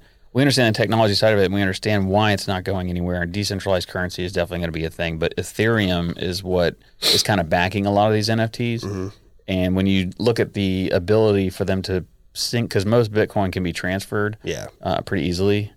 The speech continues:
Speaker 1: If you buy a Bitcoin, it looks just like the other Bitcoin, but for Ethereum having the actual numbers denoted down to the actual, like, almost a serialized
Speaker 2: Yeah.
Speaker 1: version of the Ethereum process. And,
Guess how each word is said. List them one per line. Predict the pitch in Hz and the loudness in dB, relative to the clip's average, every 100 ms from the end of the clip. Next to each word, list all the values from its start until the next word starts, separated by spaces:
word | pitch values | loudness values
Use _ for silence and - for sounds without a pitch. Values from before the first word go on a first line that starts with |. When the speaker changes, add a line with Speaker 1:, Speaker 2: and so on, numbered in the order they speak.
| - | -16
Speaker 1:
If | - 107 | -8 -2
you | 98 | 2
buy | 107 | 4
a | 104 | 4
Bitcoin, | 98 92 95 90 | 2 0 0 0
it | |
looks | 87 82 | -2 -4
just | 85 | -6
like | 80 | -4
the | 82 | -4
other | 82 78 | -2 -4
Bitcoin, | - 82 78 | -4 -6 -2
but | 76 50 | -2 -4
for | - 98 | -6 -2
Ethereum | 90 - 98 98 92 85 | -2 0 0 2 0 0
having | 90 85 82 82 | -2 -2 -4 -4
the | 82 85 80 | -4 -4 -4
actual | - 87 - 90 80 - _ - _ - | -2 -4 -2 -2 -2 -4 _ -20 _ -8
numbers | 95 107 104 101 87 | 0 2 4 4 2
denoted | 98 95 92 87 80 | 2 4 2 2 -2
down | 87 90 90 | -2 -2 -2
to | 98 87 | -4 -4
the | 82 - | -4 -2
actual, | 82 80 80 80 | -4 -4 -4 -4
like, | - 85 | -2 -2
almost | 107 107 90 | 0 0 -2
a | |
serialized | 82 98 87 80 78 76 - | -4 0 2 2 0 -4 -4
Speaker 2:
Yeah. | 87 78 | -4 -4
Speaker 1:
version | - 98 95 92 87 | -2 0 2 2 0
of | 90 92 90 87 90 | 4 4 4 -2 -4
the | 90 82 | -4 -2
Ethereum | 90 87 80 | -4 -4 -4
process. | 92 85 85 85 - - _ - | 0 0 0 -6 -8 -20 _ -8
And, | 90 85 82 | -4 -2 -4